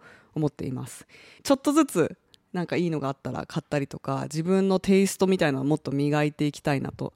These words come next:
思っているところです。またね、ちょっとそのヴィンテージ服探し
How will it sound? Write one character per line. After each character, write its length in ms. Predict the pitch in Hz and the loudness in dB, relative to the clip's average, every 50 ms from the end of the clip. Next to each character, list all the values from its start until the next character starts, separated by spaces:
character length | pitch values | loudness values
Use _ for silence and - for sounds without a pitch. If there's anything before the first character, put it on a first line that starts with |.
| - - - - - _ _ _ - | -14 -20 -20 -20 -20 _ _ _ -4
思 140 | - 151 147 | -2 0 0
っ 40 | - | 0
て 140 | - - | 0 -2
い 80 | 135 135 | -2 0
る 220 | 127 135 135 123 - | 0 0 0 -2 -4
と 120 | - 151 | -6 -4
こ 80 | 147 143 | -2 -2
ろ 100 | 143 135 | 0 0
で 140 | 127 131 131 | -2 -2 -4
す。 300 | - - - - - - | -6 -12 -16 -18 -12 -4
ま 140 | - 170 180 | -2 2 6
た 120 | - 214 220 | 8 8 10
ね、 160 | 226 208 202 | 10 8 8
ち 80 | - | 6
ょ 40 | 202 | 2
っ 20 | - | 2
と 100 | - 165 | 0 -2
そ 160 | 160 165 156 | 0 2 2
の 260 | 151 151 151 147 - - - - - - - _ _ - | 4 4 4 2 0 -2 -12 -20 -20 -20 -20 _ _ -4
ヴ 80 | 165 | -2
ィ 80 | 170 180 | 0 0
ン 60 | 175 | 0
テ 300 | - - 175 170 170 170 | 0 2 2 4 4 4
ー 20 | 165 | 4
ジ 120 | 165 170 | 2 0
服 240 | 165 - - - 165 | -2 -2 -2 -4 -2
探 300 | - - 175 160 160 160 | 2 2 2 4 4 2
し 320 | - - 147 139 139 - | 0 0 -2 -2 -2 -4